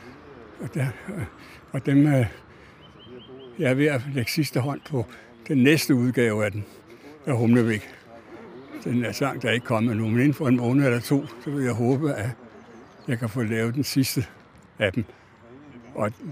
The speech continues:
den er jo også med i Humlebæk Kirkes, øh, hæfte. Der kommer den også med. Og der er jo også sat de skulpturer, der er i på Humlebæk Kirkegård på. Så jeg holder meget af kunst. Og, og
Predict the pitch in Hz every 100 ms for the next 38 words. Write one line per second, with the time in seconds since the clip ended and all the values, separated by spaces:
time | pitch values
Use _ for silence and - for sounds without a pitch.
0 | - 135 113 113 117 120 - 127 139 117
1 | 107 113 135 127 107 - 127 147 131 -
2 | - - - - - - - - - 135
3 | 104 98 92 90 87 - - - - -
4 | 143 131 - 143 - - - - - -
5 | - - 139 113 131 117 113 110 120 -
6 | 113 110 95 - - - - - 120 135
7 | 135 120 131 - 117 - 120 - 135 113
8 | 135 127 143 113 127 156 165 147 143 127
9 | 107 113 101 117 101 - 107 101 104 -
10 | - - - - - - - - 117 107
11 | 117 110 107 131 151 - 123 - - -
12 | - - - - - 120 - - - _
13 | - 143 113 95 - - - _ _ -
14 | - - - _ 262 240 117